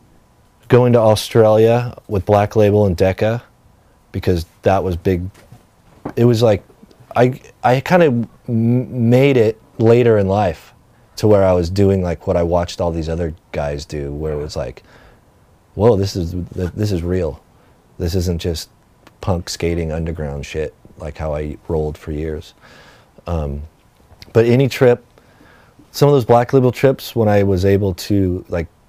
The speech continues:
pick the, pick the crew, Chet, Rhino, P Stone, Alfaro.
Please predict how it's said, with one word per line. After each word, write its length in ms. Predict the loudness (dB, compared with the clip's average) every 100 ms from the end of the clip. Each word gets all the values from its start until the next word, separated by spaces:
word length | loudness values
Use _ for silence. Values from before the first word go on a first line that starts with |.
| _
pick 240 | -4 -4 -2
the, 260 | -4 -4 -8 -8
pick 180 | -8
the 80 | -6
crew, 420 | -10 -4 -2 -2 -6 _ _ _ _ _
Chet, 440 | -8 2 4 4 -2 _ _ _ _ _ -2
Rhino, 580 | 2 4 2 2 -2 -8 _
P 200 | -2 -2
Stone, 500 | 0 -2 -2 -4 -8 -16 -4
Alfaro. 680 | -4 0 0 2 0 -4